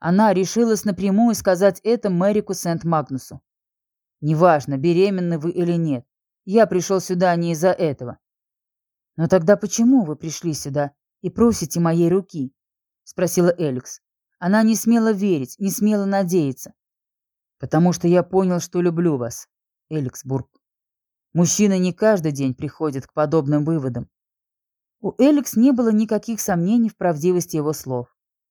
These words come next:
Это признание растрогало ее до слез. «Тогда это все меняет». Ей хотелось сказать это легко и непринужденно, в этаком ироническом тоне,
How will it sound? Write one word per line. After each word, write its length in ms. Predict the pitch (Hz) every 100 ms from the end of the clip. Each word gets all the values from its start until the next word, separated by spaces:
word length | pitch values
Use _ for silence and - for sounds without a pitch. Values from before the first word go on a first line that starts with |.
| _ -
Это 220 | 208 208
признание 600 | 185 196 185 240 208 165
растрогало 560 | 170 175 208 208 185 190
ее 340 | 185 180 202
до 140 | 175
слез. 440 | 175 147 127 120 _ _ _ _ _ _ _ _ _ _
«Тогда 400 | 196 175 165 185
это 160 | 180 190
все 200 | - 202
меняет». 560 | 196 196 226 196 147 _ _ _ _ _ _ _ _
Ей 240 | 185 247
хотелось 500 | 220 226 - 254 233
сказать 400 | - 214 196 226
это 200 | - 196
легко 400 | 208 196 - 254
и 40 | 226
непринужденно, 920 | 190 190 185 180 160 226 208 151 131 _ _ _
в 120 | 185
этаком 320 | 190 185 202 -
ироническом 680 | 202 202 220 214 196 208 196
тоне, 420 | 190 165 127